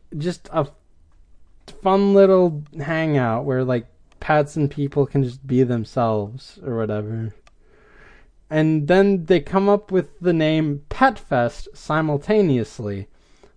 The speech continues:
Blythe wants to work on it right away, or at least as soon as they're finished studying algebra. Youngmi then pulls out a list saying that if that falls through, this is a list of unsolved crimes in the area.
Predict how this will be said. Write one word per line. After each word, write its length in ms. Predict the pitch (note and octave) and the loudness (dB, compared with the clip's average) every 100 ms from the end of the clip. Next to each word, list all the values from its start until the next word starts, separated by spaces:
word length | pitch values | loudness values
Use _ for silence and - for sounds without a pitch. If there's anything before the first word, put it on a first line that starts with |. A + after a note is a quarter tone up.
| _ | _
Blythe 220 | F#3+ A#3+ | 2 2
wants 260 | A#3+ A3 G#3+ | 2 0 0
to 80 | |
work 300 | F#3+ F#3+ F#3+ | 2 2 2
on 160 | F3+ E3 | 0 -2
it 100 | D3+ | -2
right 240 | D3+ E3 | 2 2
away, 460 | D#3+ C#3 B2 G2 G#2+ - _ | 4 2 2 0 -4 -12 _
or 260 | D3+ D3+ C#3+ | 2 4 4
at 200 | D3+ D#3 | 2 2
least 300 | D#3+ C#3+ - | 0 -2 -4
as 160 | C#3+ - | -4 -4
soon 280 | F3 F3 | -2 2
as 160 | F3 D3 | 2 0
they're 160 | E3+ D3 | -2 -2
finished 540 | - C3+ C3+ - - - - - | 0 0 0 -2 -12 -20 -20 -20
studying 540 | - A#2 G#2+ G#2+ G#2+ - | -2 0 2 0 -2 -4
algebra. 640 | E3 G3+ D#3+ B2+ G#2+ G2 - _ _ - | 6 6 6 0 -6 -10 -12 _ _ -10
Youngmi 400 | D3+ D#3 D3+ D3 | -2 0 2 2
then 240 | C#3+ G#3+ A#3+ | 4 2 2
pulls 280 | A3 G#3 F#3+ | 2 2 4
out 120 | E3+ | 2
a 60 | |
list 300 | D#3+ D#3+ D#3 | 2 -2 -2
saying 320 | - D#3 D3+ D3+ | -2 0 0 2
that 180 | C#3 | 0
if 140 | B2+ - | 0 0
that 320 | F3+ G#3 G3+ | 2 2 2
falls 300 | E3 D3 C#3+ | 0 0 -2
through, 280 | - C#3 C#3 | 2 4 4
this 320 | C#3+ A3+ - | 4 0 0
is 260 | - D3+ C#3 | -6 -4 0
a 180 | G#2+ | 0
list 380 | G#2+ D3 G3+ - | 0 0 0 0
of 140 | B2+ - | -4 -4
unsolved 640 | - D#3+ G#3+ G#3 F#3+ F#3 - | -2 2 2 2 0 0 -4
crimes 400 | - F#3 F3+ D#3+ | 0 2 2 2
in 140 | C#3+ | -2
the 120 | A#2 | -2
area. 540 | - G#2 G2+ G2+ G2+ | -4 -6 -6 -6 -8